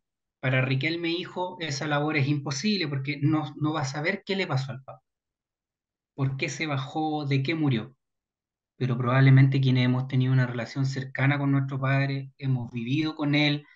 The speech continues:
podemos conversar con él, ¿lo tam-, lo conocemos realmente? O sea, está lleno en la literatura, en el cine, de hijos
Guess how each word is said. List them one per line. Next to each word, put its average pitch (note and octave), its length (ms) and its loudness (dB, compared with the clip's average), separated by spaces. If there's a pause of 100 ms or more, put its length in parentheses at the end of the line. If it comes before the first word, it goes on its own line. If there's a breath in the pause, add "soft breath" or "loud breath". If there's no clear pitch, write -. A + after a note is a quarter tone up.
(280 soft breath)
podemos B2+ 420 -2
conversar B2 640 -2
con D#3 200 -2
él, E3 280 -2 (1500)
¿lo C#3+ 240 -8
tam-, - 440 -2
lo C3+ 160 0
conocemos A#2+ 580 0
realmente? D3 760 -2 (1300)
O - 40 -20
sea, - 360 -8
está - 200 -4
lleno G#3+ 560 2
en A3 140 0
la G3 120 0
literatura, D#3 880 -4
en D3+ 100 -2
el C3+ 160 0
cine, F3+ 600 -8
de D#3+ 120 -6
hijos G3+ 680 -4